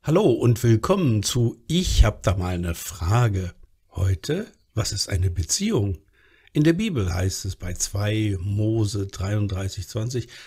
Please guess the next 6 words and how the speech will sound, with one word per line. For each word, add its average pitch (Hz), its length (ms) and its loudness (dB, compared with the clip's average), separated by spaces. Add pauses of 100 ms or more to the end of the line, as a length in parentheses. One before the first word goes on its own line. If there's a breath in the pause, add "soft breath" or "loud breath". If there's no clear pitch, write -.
(160 loud breath)
„Mein 117 340 -2 (120)
Angesicht 101 1040 -2 (100)
kannst - 480 -8
du 101 240 -2 (180)
nicht - 420 -6
sehen.“ 101 580 -2